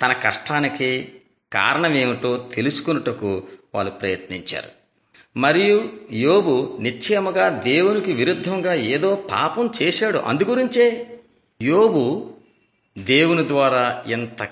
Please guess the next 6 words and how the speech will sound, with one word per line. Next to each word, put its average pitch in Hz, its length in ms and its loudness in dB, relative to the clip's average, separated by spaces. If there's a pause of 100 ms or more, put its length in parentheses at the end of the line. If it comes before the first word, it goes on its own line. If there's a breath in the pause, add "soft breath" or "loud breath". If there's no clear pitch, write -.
కఠినమైన 120 880 0 (800)
బాధ 101 420 0 (400)
అనుభవిస్తున్నాడు 104 1000 -4 (120)
అని 110 200 -2
వారు 127 600 -2 (920)
అనుకున్నారు. 92 560 -4